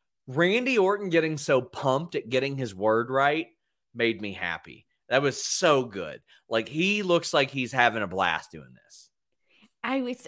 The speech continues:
Speaker 2: I, when they said the dumbbell, I was wondering what word they were going to give him. And then when they gave him dumbbell, I thought it was pretty hilarious because I think a lot
Speaker 1: Yeah.
Speaker 2: of people spell it with just the one B, right?
Speaker 1: Yes, of course.
Speaker 2: Yeah, just the
Speaker 1: It
Speaker 2: one
Speaker 1: is,
Speaker 2: B.
Speaker 1: it's a very commonly misspelled word.
Speaker 2: Right.
Speaker 1: But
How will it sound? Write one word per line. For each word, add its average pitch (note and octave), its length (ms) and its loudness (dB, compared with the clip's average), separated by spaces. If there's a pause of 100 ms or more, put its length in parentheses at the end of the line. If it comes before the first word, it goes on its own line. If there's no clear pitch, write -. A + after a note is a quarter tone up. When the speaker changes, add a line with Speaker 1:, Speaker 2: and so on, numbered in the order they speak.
Speaker 2:
I, A3+ 280 -6
when A3+ 180 0
they A3 100 0
said A3 260 -2
the G3+ 360 2
dumbbell, G3 600 2
I A#3 140 2
was A#3+ 160 2
wondering A#3+ 460 2
what G3+ 160 0
word F#3+ 260 2
they F3+ 120 2
were F3 100 2
going F3+ 320 -2
to F#3+ 100 -10
give E3 320 -4
him. F#3 160 2
And G3 140 -2
then F#3+ 80 0
when G3 140 -2
they F#3+ 80 0
gave F#3 160 0
him F#3 160 -2
dumbbell, F#3 500 4
I F#3+ 80 6
thought F#3 180 2
it F#3 60 0
was F#3 140 -4
pretty F3+ 280 -2
hilarious F3 540 0
because C4 220 -2
I C#4 100 2
think F#4 220 -2
a D#4+ 40 2
lot D4 200 6
Speaker 1:
Yeah. - 20 0
Speaker 2:
of - 60 -4
people B3+ 320 2
spell A3 320 6
it G#3+ 80 2
with G3+ 100 0
just G#3 220 -6
the F#3+ 80 0
one F#3 400 0
B, D#3 260 -4
right? E3 260 0
Speaker 1:
Yes, - 420 -8
of - 60 -20
course. F#2+ 220 -6
Speaker 2:
Yeah, F#3 160 4
just G3 220 -6
the A3 80 0
Speaker 1:
It G3 40 -2
Speaker 2:
one F#3+ 140 6
Speaker 1:
is, E3+ 160 6
Speaker 2:
B. D#3 240 -8 (100)
Speaker 1:
it's D#3 120 -10
a D#3+ 80 2
very B2 420 4
commonly F#2 460 -4
misspelled F2 420 -8
word. E2+ 460 -6
Speaker 2:
Right. A3 240 6
Speaker 1:
But C3+ 180 4